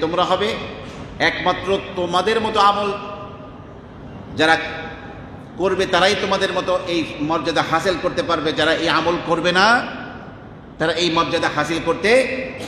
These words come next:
পারবে না। তখন সাহাবে একরাম কে এই কথা বলার পরে রাসূল সাল্লাল্লাহু আলাইহি ওয়াসাল্লাম নিজেই বললেন যে, "তোমরা পাঁচ ওয়াক্ত নামাজের পরে তেত্রিশ বার সুবহানাল্লাহ,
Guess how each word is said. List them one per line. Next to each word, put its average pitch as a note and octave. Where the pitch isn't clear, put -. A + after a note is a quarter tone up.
পারবে C#3
না। F#2
তখন C#3
সাহাবে D3
একরাম C#3
কে C#3
এই C3+
কথা C#3
বলার C3+
পরে C#3
রাসূল C3
সাল্লাল্লাহু C3+
আলাইহি B2+
ওয়াসাল্লাম -
নিজেই C3
বললেন B2
যে, B2
"তোমরা D3+
পাঁচ F3
ওয়াক্ত F3
নামাজের D3
পরে C#3+
তেত্রিশ E3+
বার D#3+
সুবহানাল্লাহ, D3